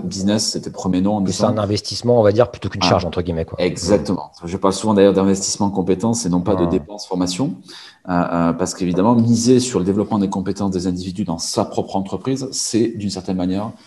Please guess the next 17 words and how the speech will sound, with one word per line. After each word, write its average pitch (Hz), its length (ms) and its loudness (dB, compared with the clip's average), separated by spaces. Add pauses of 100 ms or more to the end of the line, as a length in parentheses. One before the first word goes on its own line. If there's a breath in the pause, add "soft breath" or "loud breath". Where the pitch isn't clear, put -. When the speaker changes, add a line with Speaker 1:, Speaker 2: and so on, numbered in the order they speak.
(180 loud breath)
Speaker 1:
développer 90 280 0
son 95 140 -4
business. 87 260 -6
Speaker 2:
Et 110 80 4
en 110 60 4
même 113 180 4
temps, 143 100 6
c'est 139 140 0
vrai 135 80 6
qu'on 135 100 2
voit 113 140 2
pas 131 80 4
tout 127 120 -2
de - 60 -8
suite 120 200 0
l'effet. 113 360 4
C'est, 92 240 -2